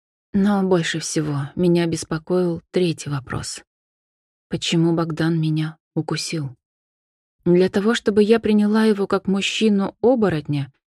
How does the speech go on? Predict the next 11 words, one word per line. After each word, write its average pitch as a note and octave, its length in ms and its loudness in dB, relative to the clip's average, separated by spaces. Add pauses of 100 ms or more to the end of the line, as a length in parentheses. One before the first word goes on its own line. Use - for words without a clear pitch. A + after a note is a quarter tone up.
(200)
или F3+ 260 4
цель E3 420 0
была D#3+ 340 -4 (160)
куда F3 260 -2
важнее? F#3 540 -4 (920)
Неужели F3 540 2
меня F#3+ 360 0
сделали F3+ 500 0
парой? E3 460 -6 (640)
Самой E3+ 520 -8
настоящей. F3 840 -8